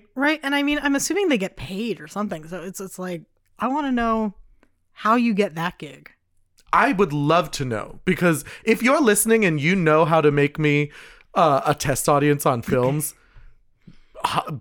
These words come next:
Speaker 2: my spooky gay family, or spooky gay fam at gmail dot com. <laughs> Send it in. <laughs>
Speaker 1: I would also love to be a, a, a ratings member of the M P A A.
Speaker 2: Mm.
Speaker 1: That is the thing I would love to do.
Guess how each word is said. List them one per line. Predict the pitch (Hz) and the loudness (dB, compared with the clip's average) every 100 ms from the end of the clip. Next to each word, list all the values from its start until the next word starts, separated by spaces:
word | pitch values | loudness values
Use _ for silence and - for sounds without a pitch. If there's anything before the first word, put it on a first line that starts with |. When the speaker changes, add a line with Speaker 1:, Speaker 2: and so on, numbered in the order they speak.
| - | -4
Speaker 2:
my | 180 156 | 0 2
spooky | 143 - 202 214 | 2 0 2 2
gay | 196 | 2
family, | 190 185 170 180 180 - | 2 0 2 2 0 2
or | 190 | 0
spooky | 165 - 226 220 | 0 0 2 2
gay | 208 190 | 2 2
fam | 190 160 151 | 2 2 2
at | 135 | 0
gmail | 160 160 147 | 0 2 2
dot | 143 - | 2 0
com. | 123 98 - - 226 - | -4 -4 -10 0 2 4
<laughs> | 220 415 - - | 4 4 -2 -2
Send | - 220 226 | 2 4 4
it | 220 | 4
in. | 180 123 107 | 4 2 0
<laughs> | |
Speaker 1:
I | 208 - 233 277 - 330 | -2 0 0 -2 2 2
would | 508 | 4
also | 381 - | 4 4
love | 277 247 208 | 2 0 0
to | |
be | 202 208 | 0 2
a, | 196 185 185 - | 2 2 0 -2
a, | - 185 180 - | -4 -2 -2 -4
a | 185 | -6
ratings | 180 180 180 175 170 160 - | -2 -2 -2 -4 -6 -10 -12
member | 175 175 165 165 | -8 -6 -6 -8
of | 160 | -8
the | 160 | -10
M | 156 | -10
P | 156 | -12
A | |
A. | 139 139 156 - _ - _ 139 | -14 -16 -18 -20 _ -20 _ -6
Speaker 2:
Mm. | 156 160 156 147 135 185 | -4 -2 -4 -6 -4 0
Speaker 1:
That | 190 190 | 0 0
is | |
the | 190 | -4
thing | 190 175 | -6 -8
I | 165 | -8
would | 165 | -10
love | 160 160 | -12 -14
to | |
do. | 147 | -16